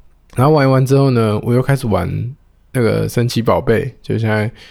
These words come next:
宝可梦，Switch 刚出的时候也有出那个，就大家知道吗？那个 Pokemon Let's Go 是出在 Switch 上的，然后它就是复刻以前我们小时候玩的那个红蓝黄绿版，有没有？那个黄版，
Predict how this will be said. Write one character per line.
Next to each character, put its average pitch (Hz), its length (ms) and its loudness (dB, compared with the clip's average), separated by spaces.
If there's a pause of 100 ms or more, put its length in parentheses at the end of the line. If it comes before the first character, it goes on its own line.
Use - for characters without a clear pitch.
(160)
宝 101 160 2
可 107 160 -2
梦， 101 360 -4
Switch 143 420 0
刚 127 220 0
出 120 200 0
的 110 120 2
时 110 100 0
候 107 80 4
也 104 80 2
有 95 140 2
出 104 220 -4
那 104 140 -2
个， 90 800 -6 (380)
就 143 120 0
大 139 120 2
家 127 60 2
知 127 80 2
道 120 120 4
吗？ 110 120 2
那 117 100 2
个 117 120 2
Pokemon 123 640 2
Let's 117 320 2
Go 123 300 0 (260)
是 135 160 0
出 127 160 0
在 123 160 4
Switch 110 420 -2
上 - 360 -4
的， - 120 -10
然 110 180 -4
后 110 460 0
它 143 140 2
就 156 100 2
是 147 220 2
复 143 280 0
刻 117 260 2
以 107 80 0
前 104 120 -4
我 101 60 -2
们 104 100 -2
小 107 120 0
时 117 100 0
候 120 80 4
玩 101 200 2
的 101 140 -2
那 113 120 0
个 98 200 0 (540)
红 113 240 0
蓝 113 200 2
黄 113 200 0
绿 123 160 4
版， 80 240 0
有 80 80 -4
没 101 80 -4
有？ 92 160 -2
那 110 100 -4
个 113 300 -2 (360)
黄 107 320 -2
版， 98 220 -2